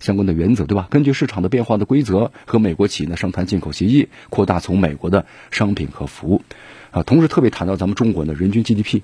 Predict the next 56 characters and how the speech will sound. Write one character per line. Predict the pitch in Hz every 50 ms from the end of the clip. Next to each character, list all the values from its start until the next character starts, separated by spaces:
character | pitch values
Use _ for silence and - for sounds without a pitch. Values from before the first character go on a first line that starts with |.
| _ _ -
是 | - -
突 | - - - 92
破 | 90 90
了 | 78 76
一 | 78
万 | 90 110 113 -
美 | -
元。 | - - - - _ _ _ _ _ _ _ _ _ _ _ _ _ -
虽 | - 156 156
然 | 147 135
突 | - - 123
破 | 127 - 104
了 | 87
一 | 85 95
万 | 107 101 90
美 | - -
元， | - - -
但 | - 104
有 | 90 82 90 101
一 |
点， | 101 95 - _ _ -
希 | -
望 | 90 82
大 | 78 82
家 | -
特 | - 82
别 | 76 73
记 | 73 - -
住， | - - - - _ _ _ _ _ _ _
咱 | - -
们 | 98 120
中 | 123 165 147
国 | 107 101 98 107
是 | - - 113 107
世 | 98
界 | 90 104
上 | 95 95
最 | - 135 98
大 | 95 123 104 87
的 | 85
发 | 80 - 120 117 110
展 | - 78 -
中 | - 76
国 | 73 71 78
家， | 78 85 85 - _ - - - -
这 | 175
个 | 160
国 | - - 190 101
际 | 226
地 | 208 117 101
位 | 82 78
啊， | 67 - _ _ _ _ _ _ _ _ _ _ _ _
没 | - 98
有 | 120 120
改 | - 90 73
变。 | - 85 76